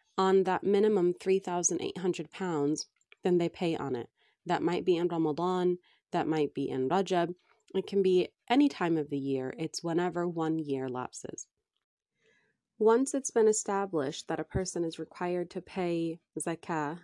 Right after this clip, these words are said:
on their wealth, whether that's the gold, the silver, or their cash, the amount that must be paid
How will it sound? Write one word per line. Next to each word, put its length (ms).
on 380
their 240
wealth, 340
whether 220
that's 260
the 100
gold, 280
the 80
silver, 500
or 380
their 160
cash, 520
the 100
amount 560
that 160
must 340
be 140
paid 540